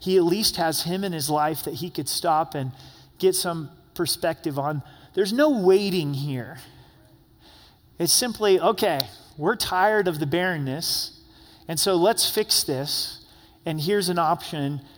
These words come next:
Let's go ahead and take, uh, this option that is, uh, before us." Abraham should have stopped and led his family here.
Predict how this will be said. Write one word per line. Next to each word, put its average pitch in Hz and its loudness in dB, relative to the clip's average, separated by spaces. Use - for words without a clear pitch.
Let's 156 -2
go 170 0
ahead 156 -2
and 131 -6
take, 147 -4
uh, 131 -2
this 139 -4
option 135 -4
that 127 -2
is, 127 -4
uh, 123 -4
before 123 -6
us." - -10
Abraham 226 0
should - -2
have 220 -6
stopped - -2
and 175 -4
led 165 2
his 147 -2
family 143 -6
here. 113 -8